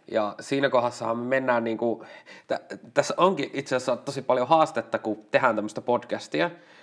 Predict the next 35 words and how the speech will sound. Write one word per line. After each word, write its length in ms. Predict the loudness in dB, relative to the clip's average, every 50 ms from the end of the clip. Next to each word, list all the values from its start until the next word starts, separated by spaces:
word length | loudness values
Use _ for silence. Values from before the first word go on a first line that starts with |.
| -4 2
koska 480 | 2 2 2 4 4 4 4 4 0 -4
nyt 240 | -6 -6 -6 -2 0
me 140 | 0 0 0
keskitytään 760 | 0 -2 0 0 0 0 -2 -4 -4 -4 -2 -2 -2 -2
siihen, 280 | -2 -4 -2 2 2 2
että 200 | 2 2 -2 -2
mitä 280 | -2 -2 0 2 2 2
ollaan 240 | 2 0 -2 0
tehty, 520 | 2 2 2 2 0 -4 -6 -6 -6 -6 -12 -20 -20 -20 -20 _ -4
missä 260 | -4 -4 2 4 4
ollaan 220 | 4 4 2 2 2
onnistuttu, 580 | 2 2 2 0 -2 -2 -4 -4 -2 -2 -2
missä 300 | -2 -2 -4 -4 -2 0
ollaan 200 | 0 2 2 2
epäonnistuttu, 880 | 0 0 2 0 0 0 -2 -2 -4 -6 -6 -8 -6 -4 -4 -6 -6 -6 -12 -10 _
kuinka 200 | -2 0 0 0
me 140 | -2 -2 2
vältetään 600 | 4 4 4 4 4 0 -2 0 2 2 2 2
asioita, 580 | 2 0 -2 -4 -4 -2 0 0 0 0 -4 -6 -8 -16 -8 -6
niin 120 | 0 2
kaikki 460 | 4 4 2 2 -2 -4 -4 -4 -4 -6
liittyy 500 | -4 0 0 0 0 -2 -4 -4 -4 -4
tosi 320 | -2 -2 -2 -2 0 2 4
vahvasti 460 | 4 2 4 2 -2 -6 -6 -6 -10
siihen, 400 | -8 -6 -6 -4 -4 -4 -4 -4
että 200 | -6 -6 -10 -14
tehdään 640 | -4 _ 0 0 0 -2 -6 -6 -6 -6 -6 -4
jotakin. 600 | -2 -2 -2 -2 -2 -8 -10 -10 -14 -18 -20 -20 -20 _ _ _ _ -20 -20 -20 -14 _
Mut 200 | -4 -4 -4 -2
sitten, 320 | -2 -2 0 2 4 4
että 200 | 4 4 2 0
mikä 280 | 0 0 -2 -2 -2 -2
on 120 | -2 -2
se 100 | -4 -6
ta-, 320 | -2 0 2 2 2 0